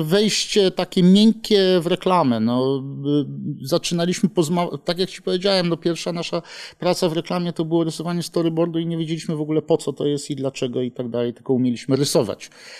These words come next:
E, a potem się uczyliśmy, no, takich elementarnych, y, podstaw reklamy, w tym fantastycznym towarzystwie, no,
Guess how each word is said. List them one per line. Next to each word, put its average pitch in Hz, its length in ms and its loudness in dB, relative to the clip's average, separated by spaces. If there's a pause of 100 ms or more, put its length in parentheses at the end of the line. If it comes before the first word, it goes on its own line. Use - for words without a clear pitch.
(260)
E, 139 500 2
a 156 80 -2
potem 185 360 0
się - 160 0
uczyliśmy, 196 540 -2
no, 196 200 0
takich - 460 -8 (240)
elementarnych, 185 920 0
y, 123 840 -2
podstaw 143 500 0
reklamy, 127 540 0
w - 60 -16
tym 151 600 -4
fantastycznym 196 840 -6
towarzystwie, 202 600 -6
no, 107 240 -6